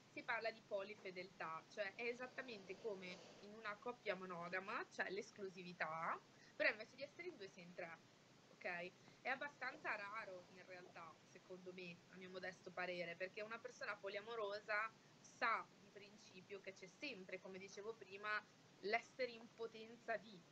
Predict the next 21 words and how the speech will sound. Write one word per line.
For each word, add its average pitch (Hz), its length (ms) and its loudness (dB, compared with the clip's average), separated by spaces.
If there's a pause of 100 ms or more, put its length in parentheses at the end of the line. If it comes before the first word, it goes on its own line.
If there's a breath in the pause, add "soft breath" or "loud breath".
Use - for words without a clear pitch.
(220)
no? 208 260 -2 (260 loud breath)
E 247 180 2 (160)
quindi 226 380 0
è 214 80 8
un 202 140 4
po', 214 300 8
un 202 80 -10
po' 202 120 -4
strano 190 540 0
che 180 420 0
una 180 420 -2
triade 185 380 -4
veramente 185 560 -4
si, 180 340 -10 (220)
si - 280 -14
chiuda 190 500 6
a 180 80 2
livello 185 360 2
di 180 80 -14
polifedeltà, 175 600 -6 (220)
ma 233 300 2